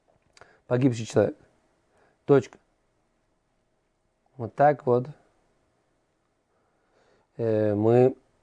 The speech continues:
говорим. Теперь и все равно мы возвращаемся как бы пока к этой идее, что койфер, куфра капора, то есть койфер, он есть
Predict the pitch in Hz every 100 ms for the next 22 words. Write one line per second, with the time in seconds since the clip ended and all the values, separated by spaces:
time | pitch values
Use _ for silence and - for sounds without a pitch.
0 | _ _ - - 143 143 143 120 - -
1 | - 143 139 - _ _ _ _ _ _
2 | _ _ _ _ _ _ _ _ _ _
3 | _ - 151 151 151 120 _ _ _ _
4 | _ _ _ _ _ _ _ _ _ _
5 | _ _ _ _ _ _ _ _ - 156
6 | 175 247 156 139 143 139 180 165 147 135
7 | 120 135 127 160 123 - 127 143 160 285
8 | 320 208 - 175 - _ _ _ _ _
9 | _ _ _ _ _ - 220 262 214 202
10 | 190 170 - 247 233 190 190 - 151 110
11 | 113 _ _ - 127 - _ _ - 180
12 | 185 151 139 131 120 - _ _ _ _
13 | - 147 147 - -